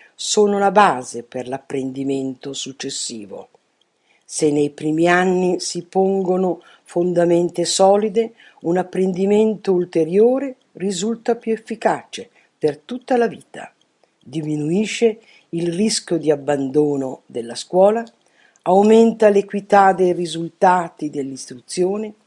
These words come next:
riduce i costi sociali per talenti sprecati, per la salute e persino per i sistemi giudiziari. Da questo scenario emerge che noi dobbiamo offrire a tutti i nostri giovani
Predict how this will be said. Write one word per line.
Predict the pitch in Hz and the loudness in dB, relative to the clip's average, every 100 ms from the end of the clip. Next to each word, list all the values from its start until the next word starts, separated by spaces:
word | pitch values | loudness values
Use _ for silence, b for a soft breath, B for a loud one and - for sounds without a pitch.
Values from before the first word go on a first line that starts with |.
| _ b b b | _ b b b
riduce | - 196 208 269 269 220 | -6 -2 2 2 2 0
i | 202 | 0
costi | 208 214 202 - 170 | 4 4 4 -6 -8
sociali | 151 143 139 175 185 208 220 214 _ B B | -6 -6 -4 0 0 0 -6 -8 _ B B
per | B 196 196 | B -2 2
talenti | 214 208 254 262 254 | 4 4 2 0 -4
sprecati, | 220 - 220 220 131 107 _ - - _ _ _ _ | -8 -4 -2 0 -2 -4 _ -20 -20 _ _ _ _
per | - 165 | -2 -2
la | 139 | -2
salute | - - 175 226 - 262 262 b b b | -8 -6 -6 -6 -8 -10 -10 b b b
e | 160 | -8
persino | - 143 - - 226 240 233 | -6 -6 -6 -2 0 0 -2
per | 208 175 | -4 -6
i | |
sistemi | 156 139 - - 139 143 139 | -8 -12 -12 -8 -6 -6 -10
giudiziari. | 139 147 - 135 - - - _ _ _ _ _ | -14 -16 -16 -12 -12 -16 -20 _ _ _ _ _
Da | - 156 | -10 -10
questo | - 160 156 160 | -2 -2 0 -4
scenario | 151 160 156 185 214 202 | -4 -2 0 2 2 2
emerge | 185 196 214 233 190 226 214 - B B B | 2 2 2 2 0 0 0 -2 B B B
che | - 220 | 4 6
noi | 220 190 143 135 | 8 6 4 -2
dobbiamo | 127 139 139 165 165 165 | -4 -4 2 2 2 0
offrire | - 185 180 147 131 127 b b b | -4 -4 -2 0 -2 -6 b b b
a | 156 - | -8 -6
tutti | 247 262 - 190 | -6 -6 -4 -2
i | |
nostri | 180 214 - 175 | -2 -4 -6 -8
giovani | 156 214 240 247 254 | 2 4 4 0 -4